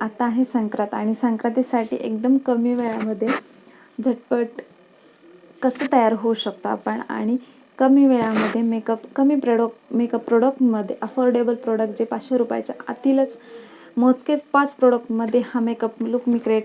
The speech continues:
केलेला आहे. तर तो कसा क्रिएट केलेला आहे हे पाहण्यासाठी व्हिडिओ शेवटपर्यंत नक्की पहा. व्हिडिओ आवडल्यास चॅनलला सबस्क्राईब करा, व्हिडिओला लाईक करा,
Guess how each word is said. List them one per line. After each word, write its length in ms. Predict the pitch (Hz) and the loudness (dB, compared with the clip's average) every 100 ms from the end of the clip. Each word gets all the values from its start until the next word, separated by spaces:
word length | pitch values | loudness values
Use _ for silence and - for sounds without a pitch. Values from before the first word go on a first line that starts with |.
| 226 | -2
केलेला 320 | 220 214 214 | -2 0 -2
आहे. 280 | 214 196 269 - - - - - - | -4 -2 -2 -2 -14 -20 -20 -8 -2
तर 80 | 247 | 0
तो 40 | 247 | 0
कसा 280 | 247 254 | 0 -2
क्रिएट 340 | 294 269 247 247 | 0 2 2 2
केलेला 300 | 240 240 233 | 0 2 0
आहे 240 | 226 247 | 0 0
हे 200 | 226 269 | 0 0
पाहण्यासाठी 540 | 269 247 233 226 240 226 | 0 -2 -2 -2 -2 -4
व्हिडिओ 260 | 226 220 | -2 -2
शेवटपर्यंत 720 | 220 233 220 214 220 220 220 220 | -2 -4 -4 -6 -6 -4 -2 -2
नक्की 360 | 214 220 - | -4 -4 -4
पहा. 300 | 247 240 233 277 - _ - - - _ _ _ _ _ - | -2 -2 -2 -4 -6 _ -20 -20 -20 _ _ _ _ _ 0
व्हिडिओ 240 | 254 262 | 4 6
आवडल्यास 520 | 269 240 233 233 240 240 - _ _ - | 6 4 2 4 2 0 -8 _ _ -6
चॅनलला 400 | 208 214 220 226 | -4 -2 -2 -2
सबस्क्राईब 540 | - 220 220 254 254 254 | 0 -2 0 0 0 0
करा, 160 | 254 254 277 _ _ _ 233 | -4 -2 -4 _ _ _ -2
व्हिडिओला 360 | 226 226 220 | 2 2 4
लाईक 320 | 220 220 233 233 - | 2 2 -2 -4 -2
करा, 220 | 240 | -2